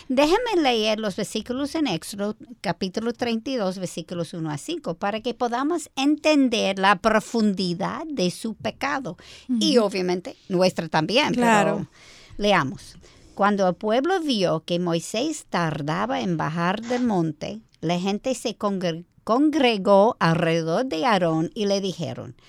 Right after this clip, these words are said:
Speaker 1: "Levántate y haznos un Dios que vaya delante de nosotros. En cuanto a este Moisés,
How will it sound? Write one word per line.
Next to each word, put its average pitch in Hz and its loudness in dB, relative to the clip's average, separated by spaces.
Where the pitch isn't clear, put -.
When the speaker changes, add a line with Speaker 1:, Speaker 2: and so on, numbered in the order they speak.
Speaker 1:
"Levántate 208 2
y 208 -2
haznos 285 2
un 285 2
Dios 202 0
que 180 -4
vaya 226 2
delante 202 0
de 233 -2
nosotros. 175 -2
En 196 -4
cuanto 214 0
a 202 4
este 262 0
Moisés, 214 0